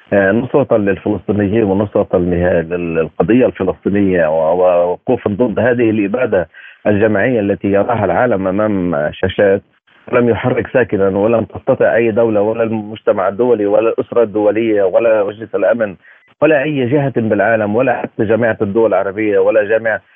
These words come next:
ولا حتى، آه، مؤتمر، المؤتمر الإسلامي أن يضغط على الدول للضغط على إسرائيل من أجل الحصول على وقف إطلاق النار. لا، بالعكس تمامًا، الكل سكت أمام التغول الإسرائيلي وأمام الإجرام الإسرائيلي، وكأنه إسرائيل تريد للعالم،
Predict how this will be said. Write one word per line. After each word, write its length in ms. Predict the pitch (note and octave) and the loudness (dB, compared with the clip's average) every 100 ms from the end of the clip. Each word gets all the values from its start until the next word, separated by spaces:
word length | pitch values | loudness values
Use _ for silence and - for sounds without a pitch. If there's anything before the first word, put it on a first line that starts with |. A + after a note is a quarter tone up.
| _ - | _ -4
ولا 380 | A#2 B2 A2+ E2+ | 0 2 2 0
حتى، 300 | - A#2 A#2+ | -4 -4 0
آه، 480 | A2+ F#2+ D#2 G2+ F#2+ | 2 0 -2 -2 0
مؤتمر، 480 | A#2 - A2 G#2+ G2 | -2 -2 0 0 0
المؤتمر 500 | G2 A2+ A2 G2+ G2 | 0 -2 0 0 0
الإسلامي 540 | F#2 - A2+ G2 E2+ _ _ _ - | -2 0 0 0 -6 _ _ _ -2
أن 140 | A#2 C3 | 0 2
يضغط 380 | E3 D#3+ B2+ G#2+ | 2 2 0 0
على 400 | A2 A#2+ G#2+ A2 | 0 0 0 -4
الدول 520 | A2+ D3+ C#3 B2 A2+ _ - | -2 0 2 0 -4 _ -4
للضغط 640 | A2 C3+ B2 A2 D3+ D3+ | -2 -2 -2 0 0 0
على 240 | A#2 A#2+ A2 | -2 -2 -4
إسرائيل 560 | - A#2 A#2+ C3+ C3+ | 0 0 2 0 0
من 160 | B2 G#2 | 0 0
أجل 360 | C#3 B2+ B2 | 0 0 0
الحصول 580 | G#2+ - - G#2+ B2+ B2 | 0 -4 -6 -2 2 2
على 160 | G#2+ G#2+ | 4 2
وقف 220 | A2 - | 0 -4
إطلاق 360 | G2+ G#2 G2 G2+ | -2 0 0 -2
النار. 300 | G2+ G2+ F#2 | 0 2 2
لا، 260 | C3 B2+ - | 0 -2 -4
بالعكس 320 | F#2+ A#2+ - - | -2 -2 -2 -2
تمامًا، 500 | G#2+ A#2+ A#2 - F#2 | 0 0 -2 -6 -6
الكل 280 | - C#3 A2 | 0 0 0
سكت 280 | C#3 - C3+ _ _ _ _ - | -2 0 -2 _ _ _ _ -2
أمام 480 | A2 A#2+ C3 C3 B2 - | 0 2 0 -2 -6 -4
التغول 680 | G2+ - F#2+ A#2 B2+ A#2 F2 | -4 -2 0 2 2 0 -2
الإسرائيلي 540 | D#2 F#2 G#2+ G2 A#2+ | -6 -2 0 2 2
وأمام 380 | G#2 G2+ A2 A#2 | 2 2 0 0
الإجرام 480 | A2 F#2 F#2+ A#2 G#2+ | 0 -2 0 0 0
الإسرائيلي، 560 | F2+ E2+ F2+ F2 F2+ E2 | -2 -2 0 0 0 0
وكأنه 520 | F#2+ - A#2+ C#3 G#2+ | 0 2 0 0 -2
إسرائيل 440 | - F#2 G#2 A#2 | -2 -2 0 -2
تريد 380 | G2+ G2+ A#2 F2+ | -4 -2 -2 0
للعالم، 460 | F#2 F#2+ A2+ B2 | 0 2 2 0